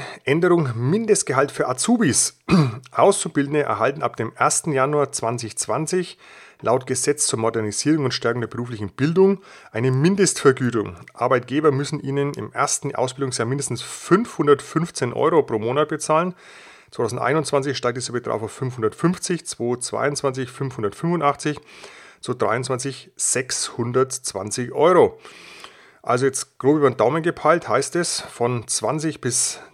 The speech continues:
zweitausenddreiundzwanzig bekommen dann Auszubildende eine Lohnsteigerung von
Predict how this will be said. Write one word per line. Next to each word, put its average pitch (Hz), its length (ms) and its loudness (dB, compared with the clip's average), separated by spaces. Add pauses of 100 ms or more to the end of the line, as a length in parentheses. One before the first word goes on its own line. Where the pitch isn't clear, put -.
(140)
zweitausenddreiundzwanzig 143 1500 -4 (240)
bekommen 123 400 -4
dann 117 400 -2 (140)
Auszubildende 131 760 -4
eine 107 220 -4
Lohnsteigerung 127 960 -2
von 117 340 -6